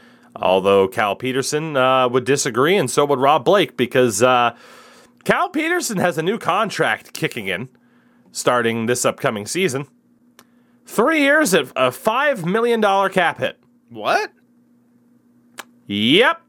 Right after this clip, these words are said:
Speaker 1: I had no idea that was a thing. That was signed in September of last year.
Speaker 2: Huh.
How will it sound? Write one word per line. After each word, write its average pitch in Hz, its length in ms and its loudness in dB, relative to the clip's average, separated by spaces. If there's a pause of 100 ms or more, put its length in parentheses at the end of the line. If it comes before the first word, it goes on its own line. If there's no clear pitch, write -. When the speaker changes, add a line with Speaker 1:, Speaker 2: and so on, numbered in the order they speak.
(120)
Speaker 1:
I 170 140 2
had 147 260 0
no 175 260 2
idea 190 340 2
that 160 160 2
was 147 120 -2
a 135 60 -2
thing. 113 320 0
That 131 180 0
was 139 160 -2
signed 139 520 0 (400)
in 117 120 -6
September 165 580 -2
of 139 120 -2
last 135 400 -2
year. 110 320 -4 (640)
Speaker 2:
Huh. 160 320 -10